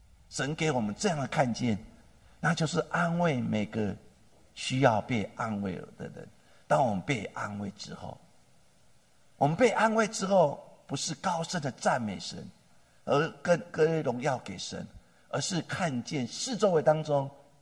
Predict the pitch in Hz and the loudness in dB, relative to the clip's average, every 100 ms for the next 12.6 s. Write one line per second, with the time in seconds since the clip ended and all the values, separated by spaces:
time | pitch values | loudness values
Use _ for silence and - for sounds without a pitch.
0 | _ _ - 104 95 - 160 147 160 131 | _ _ -4 -4 -4 2 2 2 0 -4
1 | 110 160 131 120 113 101 95 92 - - | -4 -2 -2 0 0 0 -4 -4 -8 -12
2 | - - 101 101 - 143 143 117 95 90 | -20 -6 0 0 0 -2 2 2 2 0
3 | 95 117 110 104 101 104 98 - - - | 0 0 0 -2 0 0 -2 -4 -20 -20
4 | _ 127 98 - 95 95 95 - - - | _ 2 2 0 0 2 0 -6 -18 -10
5 | 104 - 95 87 95 82 - - - 143 | -8 -4 -4 -2 -2 -4 -12 -20 0 2
6 | 135 127 - 104 - - 147 147 117 98 | 4 2 2 -4 -4 -4 0 0 -2 -6
7 | - 123 107 95 87 85 - 80 85 - | -6 -6 -4 -6 -8 -10 -10 -12 -14 -20
8 | - - _ _ - _ _ _ _ - | -20 -20 _ _ -20 _ _ _ _ 0
9 | 208 160 131 123 131 135 - - - - | 2 4 6 4 2 -8 -20 -20 -20 -20
10 | - _ - 214 208 - 175 151 - 185 | -20 _ -2 2 2 2 0 0 0 -2
11 | - 127 110 120 - - - 143 156 - | 0 -2 -2 -6 -20 -20 -6 -2 -2 2
12 | 170 127 104 - 95 90 | 0 2 -2 -2 -6 -6